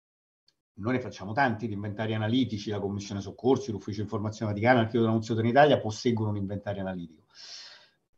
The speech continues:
Però redigere un inventario analitico richiede anni di lavoro, non richiede mesi. Ora, quando noi,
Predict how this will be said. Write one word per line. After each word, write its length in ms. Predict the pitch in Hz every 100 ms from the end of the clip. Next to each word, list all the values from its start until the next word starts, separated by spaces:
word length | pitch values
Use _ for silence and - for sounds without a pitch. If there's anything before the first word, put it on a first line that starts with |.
| _ -
Però 500 | 240 226 156 - -
redigere 600 | 139 151 160 262 160 147
un 60 | 135
inventario 480 | 127 131 123 160
analitico 720 | 139 120 110 87 87 98 113 -
richiede 880 | 113 135 131 196 214 202 202 202 - _
anni 600 | 170 185 113 92 85 - _ _ _ _
di 140 | 101
lavoro, 520 | 98 87 80 - - _ _ _ _ _
non 140 | 120 131
richiede 680 | 131 165 110 92 82 - _ _ _
mesi. 460 | - 98 82 - - _ _ 165
Ora, 180 | 160 123
quando 320 | 220 220 147
noi, 320 | 180 -